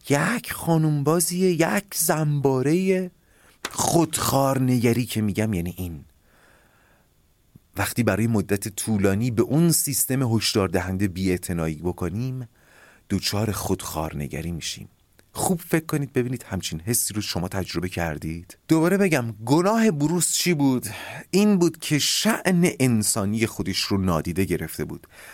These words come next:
و در حد یک جانور که تنها و تنها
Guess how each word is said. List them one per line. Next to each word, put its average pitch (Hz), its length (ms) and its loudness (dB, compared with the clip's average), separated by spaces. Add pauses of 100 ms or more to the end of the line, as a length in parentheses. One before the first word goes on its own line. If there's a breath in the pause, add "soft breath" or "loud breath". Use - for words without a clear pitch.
(140 loud breath)
و 139 120 2
در 151 160 0
حد - 420 -4
یک 147 500 -2
جانور 139 640 2 (320 loud breath)
که 175 120 2
تنها 175 800 0
و 160 80 0
تنها 139 520 0